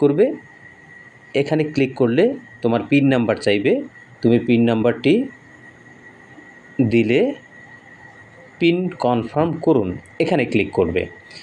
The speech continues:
পিন কনফার্ম করুনে ক্লিক করলে এরকম একটি নোট আসবে, যেখানে এডুকেশন ফি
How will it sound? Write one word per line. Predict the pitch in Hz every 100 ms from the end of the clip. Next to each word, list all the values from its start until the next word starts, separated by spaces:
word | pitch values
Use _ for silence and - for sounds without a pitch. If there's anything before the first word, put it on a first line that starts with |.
| - - - - -
পিন | 160 180
কনফার্ম | 175 165 175 175 170
করুনে | 170 175 170 170
ক্লিক | 160 156 -
করলে | 135 127 185 247 - -
এরকম | 135 139 139 135
একটি | 135 143 196 - - 123
নোট | 113 117
আসবে, | 107 104 127
যেখানে | 107 - 120 214 -
এডুকেশন | 120 127 135 135 135
ফি | 139